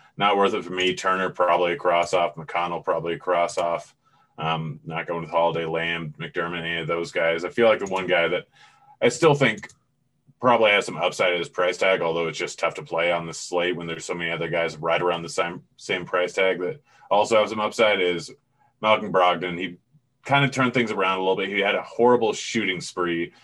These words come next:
shooting about thirty-five percent from the field for a seven-game span.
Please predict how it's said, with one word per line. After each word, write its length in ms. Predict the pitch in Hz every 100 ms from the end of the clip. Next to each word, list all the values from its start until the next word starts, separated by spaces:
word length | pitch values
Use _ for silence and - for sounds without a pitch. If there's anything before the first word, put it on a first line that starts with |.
| _ -
shooting 240 | 113 101
about 260 | 98 92 -
thirty-five 480 | 104 101 110 101
percent 340 | 87 82 95 78
from 140 | 85
the 40 | 82
field 440 | - 95 87 78
for 260 | 90 82 82
a 200 | 78 80
seven-game 880 | - - - 98 90 107 107 110 110
span. 460 | - 117 117 127